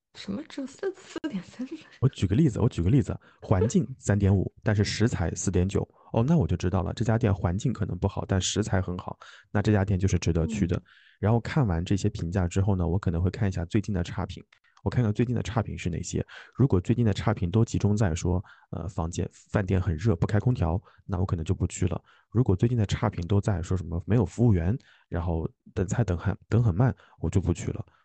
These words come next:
Speaker 2: 所以大家如果要来北京吃饭的话，我觉得北京毕竟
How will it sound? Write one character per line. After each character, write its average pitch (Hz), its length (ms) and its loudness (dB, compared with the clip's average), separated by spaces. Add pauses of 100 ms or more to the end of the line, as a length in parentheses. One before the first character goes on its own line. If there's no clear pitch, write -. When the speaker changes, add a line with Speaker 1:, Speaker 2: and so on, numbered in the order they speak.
(140)
Speaker 2:
所 - 140 2
以 123 40 4
大 139 100 2
家 147 80 6
如 123 160 4
果 104 100 4
要 87 120 2
来 87 140 0
北 - 140 0
京 101 160 -2
吃 - 140 -6 (100)
饭 113 140 2
的 85 100 -2
话， 85 160 -4
我 82 120 -2
觉 - 100 -2
得 117 80 2
北 85 160 -2
京 107 160 -2
毕 110 140 -2
竟 110 200 -4